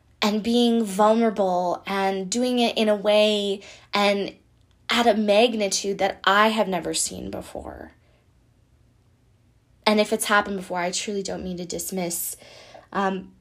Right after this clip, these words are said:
you know, those women, those ancestors who have done this, but it really does feel like we're in the era of the medicine woman,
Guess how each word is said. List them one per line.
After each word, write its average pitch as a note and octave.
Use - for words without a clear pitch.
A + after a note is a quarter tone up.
you A3
know, G#3
those A#3
women, A#3
those G#3
ancestors G3+
who G3
have F#3+
done F#3+
this, F3+
but G3+
it G3
really C4
does A#3+
feel A3
like F#3+
we're G3+
in G3+
the F#3
era F#3+
of G3+
the F#3+
medicine F3+
woman, E3